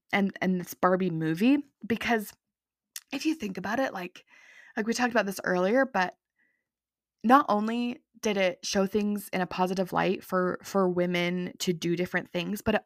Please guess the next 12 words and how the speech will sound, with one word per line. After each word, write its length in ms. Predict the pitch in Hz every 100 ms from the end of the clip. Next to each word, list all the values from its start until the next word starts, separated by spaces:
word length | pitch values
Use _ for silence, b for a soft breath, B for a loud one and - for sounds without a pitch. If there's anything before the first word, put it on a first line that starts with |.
| -
also 420 | 196 214 - 330
showed 260 | - 302 277
women 420 | 226 226 285 254
that 160 | -
they 120 | 220 233
could 220 | 240 247
be 340 | 208 190 196 - _ _ _ _ _ _ _
a 300 | 202 190 180 - _ _ _ _
marine 340 | 190 185 185 180
biologist 800 | 170 165 170 190 269 269 - - _ _ _ _ _
and 240 | 185 170 165
pretty, 420 | 339 320 170